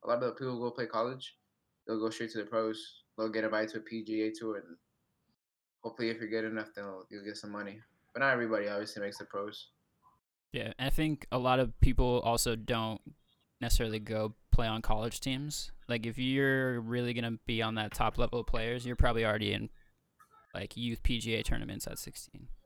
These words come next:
Speaker 1: Oh, of course. They have, it's cool though. They have, like, little city tournaments, like, here in Phoenix. Like, they, they do local, like, tournaments and
Speaker 2: Oh, yeah.
Speaker 1: stuff. I don't know how much to buy in this, but I know I'm, I'm,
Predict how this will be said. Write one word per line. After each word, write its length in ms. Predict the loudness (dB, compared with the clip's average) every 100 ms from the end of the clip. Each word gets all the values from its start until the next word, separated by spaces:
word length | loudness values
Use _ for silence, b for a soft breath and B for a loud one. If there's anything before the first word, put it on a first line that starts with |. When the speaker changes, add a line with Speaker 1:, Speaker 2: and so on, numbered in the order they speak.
| -10
Speaker 1:
Oh, 140 | -8 -6
of 160 | -8 -12
course. 500 | -6 -6 -6 -14 -20 _ _ _ _ _ _ _ _ _ _ -2
They 80 | 2
have, 220 | 4 2 -2 -16 _ -6
it's 120 | -6
cool 220 | 0 2
though. 100 | 4
They 100 | 4 2
have, 160 | 0
like, 120 | -2 -2
little 220 | -2 -2
city 300 | -2 -4 -4
tournaments, 540 | -4 -4 -2 -6 -6
like, 120 | -8
here 200 | -6 -6 -6
in 60 |
Phoenix. 340 | -6 -6 -6 -8
Like, 140 | -8
they, 140 | -8
they 120 | -6 -6
do 160 | -6
local, 440 | -8 -10 -8 -10 -8
like, 140 | -14 -12
tournaments 400 | -8 -6 -6 -6
and 100 | -8
Speaker 2:
Oh, 20 |
yeah. 0 | -8
Speaker 1:
stuff. 180 | -8 -4
I 60 | -2
don't 80 | 0
know 60 |
how 100 | 0
much 240 | -2 -4 -8
to 60 | -8
buy 240 | -4 -2
in 240 | 0 -2
this, 380 | -2 -4 -6 -12 _ _ _
but 120 | 2
I 40 | 4
know 200 | 4 2
I'm, 240 | 2 0 -2
I'm, 280 | -2 -2 -2